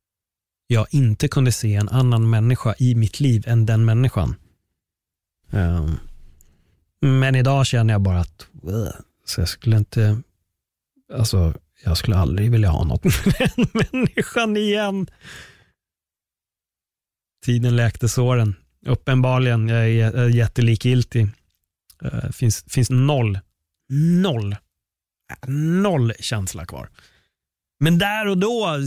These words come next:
jorden gick under. Nej, fuck. Jag trodde jag hade hittat rätt. Nej, nej, nej, det hade du inte. Eh, och det var inte bara för att den personen inte ville, det var nog bara allmänt inte rätt, liksom.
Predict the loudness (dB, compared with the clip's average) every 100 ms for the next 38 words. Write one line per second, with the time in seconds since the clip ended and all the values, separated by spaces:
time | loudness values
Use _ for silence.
0 | -6 -4 -2 -2 -2 -4 -4 -4 -4 -8
1 | -10 -10 -8 -8 -12 -14 -14 -12 -4 -4
2 | -4 -12 -18 _ -20 _ _ _ _ _
3 | _ _ _ -8 -4 -2 -2 -2 -2 -4
4 | -2 -2 -4 -8 -14 -16 _ _ _ _
5 | _ _ _ _ _ 0 0 0 -2 -2
6 | -2 -4 -4 -6 -8 -16 _ _ _ _
7 | _ _ _ _ _ _ -10 -8 -8 -12
8 | -2 2 2 2 0 0 0 0 0 0
9 | 0 0 0 0 0 0 0 0 0 -2
10 | -2 0 0 0 0 -2 -2 -2 -2 -4
11 | -6 -12 -12